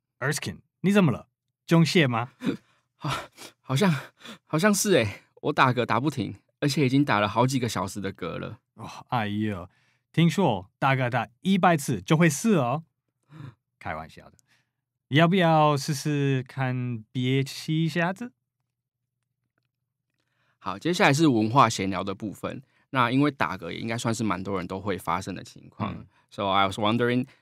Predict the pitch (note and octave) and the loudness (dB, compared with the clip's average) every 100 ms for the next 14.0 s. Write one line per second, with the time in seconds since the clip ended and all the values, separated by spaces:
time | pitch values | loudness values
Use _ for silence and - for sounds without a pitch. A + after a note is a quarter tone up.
0 | _ _ - A2+ A2+ A2 G#2 G#2 A2 E3 | _ _ -6 -2 0 0 0 0 2 4
1 | C#3+ A2+ C3 B2 A#2 G#2 F#2+ F2 F2 F2+ | 4 4 4 4 4 -2 -4 -4 -8 -4
2 | G#2 G2+ - G#2+ G#2+ G#2+ - F#2+ F2 F2 | -4 -4 -6 -4 -4 -4 -8 -6 -4 -4
3 | E2+ - _ - F#2+ - A2 A2+ B2 B2 | -8 -12 _ -12 -10 -6 -8 -6 -4 -4
4 | G2 F#2+ F2+ D#2+ - - _ G2+ B2+ C#3+ | -2 -4 -2 -4 -6 -14 _ -4 -2 0
5 | C#3 C3+ - C3+ B2+ B2 A2+ A#2 G#2 G2 | -2 -4 -4 -4 -4 -2 -4 -4 -6 -10
6 | - G#2 G2 - G#2 - F#2+ G2+ F#2 - | -12 -12 -12 -6 -6 -6 -8 -8 -8 -10
7 | - A2+ G2+ - G2+ E2+ _ - - _ | -8 -8 -10 -10 -12 -12 _ -20 -20 _
8 | _ - A2 A2 A2 G#2 G2+ G2 G#2 _ | _ -8 -6 -4 -4 -4 -6 -8 -12 _
9 | _ _ _ _ - D3+ C3+ C3 D#3 G#3 | _ _ _ _ -2 0 2 0 0 2
10 | F#3+ F3 C#3 - _ _ _ _ - C#3 | 2 2 0 -6 _ _ _ _ -14 -6
11 | C3 C#3+ C3+ C#3 B2 B2+ A#2 G#2+ G2+ G2 | 0 2 2 0 -2 0 0 0 -2 -4
12 | F#2+ F2 - - G2 F#2 F#2 F2+ E2+ F#2 | -8 -12 -16 -10 -8 -8 -10 -10 -14 -14
13 | G#2 F#2 F#2 F2+ F2+ E2+ F2+ F#2+ F#2 F#2 | -12 -10 -12 -14 -18 -20 -20 -18 -16 -18